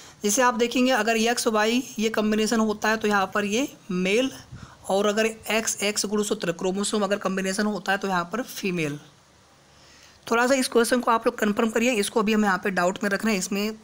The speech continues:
दोनों में से कौन सा answer होगा। अगर आपको बिल्कुल कन्फर्म पता हो तो आप comment करके ज़रूर बताइएगा। Question number फ़ोर्टी सिक्स देखिए, निम्न में से कौन सी बीमारी वंशानुगत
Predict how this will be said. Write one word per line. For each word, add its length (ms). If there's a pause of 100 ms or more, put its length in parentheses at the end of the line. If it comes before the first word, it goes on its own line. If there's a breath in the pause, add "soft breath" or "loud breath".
(220)
दोनों 240
में 100
से 120
कौन 260
सा 100
answer 300
होगा। 340 (1120 loud breath)
अगर 200
आपको 240
बिल्कुल 320
कन्फर्म 500
पता 240
हो 120
तो 120
आप 200
comment 260
करके 260
ज़रूर 220
बताइएगा। 540 (2250 soft breath)
Question 240
number 180
फ़ोर्टी 320
सिक्स 220
देखिए, 360
निम्न 340
में 140
से 160
कौन 420
सी 200
बीमारी 520
वंशानुगत 1400